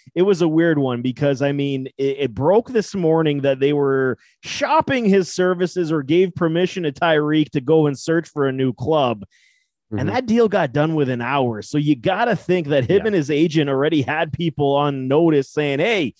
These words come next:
Speaker 1: we're gonna be pushing this button to get the trade." And if you guys don't know, you should know by now,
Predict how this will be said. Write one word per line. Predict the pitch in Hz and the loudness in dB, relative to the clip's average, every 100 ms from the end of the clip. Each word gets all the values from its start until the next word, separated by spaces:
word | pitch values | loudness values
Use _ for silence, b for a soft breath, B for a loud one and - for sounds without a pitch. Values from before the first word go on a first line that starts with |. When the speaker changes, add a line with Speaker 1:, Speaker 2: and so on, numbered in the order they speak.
| b b - | b b -4
Speaker 1:
we're | 175 | -2
gonna | 262 302 | 0 0
be | 285 | 0
pushing | 226 269 285 277 | 2 0 2 0
this | 262 226 | 0 -2
button | 151 151 254 240 220 | -2 -2 -2 -2 -4
to | 202 | -4
get | 147 196 240 | -4 -6 -4
the | - | -2
trade." | 180 - 247 254 185 | -4 -2 0 2 4
And | 175 175 | 2 0
if | |
you | 160 | 0
guys | 180 240 220 | 0 2 2
don't | 190 226 | 0 0
know, | 196 202 | 2 2
you | 196 | 2
should | 131 - 285 285 | -2 -2 -4 -2
know | 220 | 0
by | 160 143 131 | 2 2 0
now, | 120 120 123 | -2 -2 -2